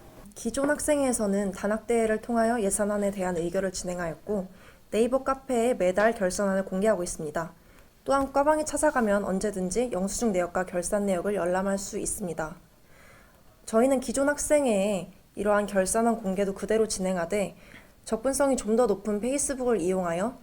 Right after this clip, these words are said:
일, 사 분기로 나누어 결산안에 대해 포트폴리오를 만들어 공개하겠습니다. 그것은 많은 학우들이 보고 있다는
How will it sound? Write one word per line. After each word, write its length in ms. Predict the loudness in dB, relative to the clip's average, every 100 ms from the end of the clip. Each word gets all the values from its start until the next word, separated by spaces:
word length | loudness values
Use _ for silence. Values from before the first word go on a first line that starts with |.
| -8
일, 200 | -4 -2
사 200 | -2 -2
분기로 480 | -2 -2 0 0 -2 -14 -20 -8
나누어 480 | -4 -2 0 0 -2 -12 -14
결산안에 580 | -2 0 2 2 4 2
대해 300 | 0 -2 0
포트폴리오를 720 | -4 -4 -2 2 4 4 2
만들어 380 | -2 -2 0 -2
공개하겠습니다. 880 | 0 -2 0 0 -2 -6 -8 -8 -10 -16 -20
그것은 360 | -8 0 2 4
많은 240 | 4 2
학우들이 440 | 2 -2 0 0 0
보고 260 | 0 2
있다는 580 | 0 0 -2 0 0 -2